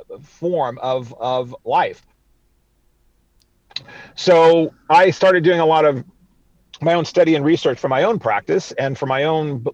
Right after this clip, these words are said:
beliefs and spiritual beliefs and spiritual practices, that for me, my quest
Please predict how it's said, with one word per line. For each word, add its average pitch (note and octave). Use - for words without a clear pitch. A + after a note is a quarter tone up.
beliefs C#3
and A2+
spiritual E3+
beliefs D3
and B2+
spiritual C3
practices, C3+
that D3+
for D3+
me, D#3
my E3
quest -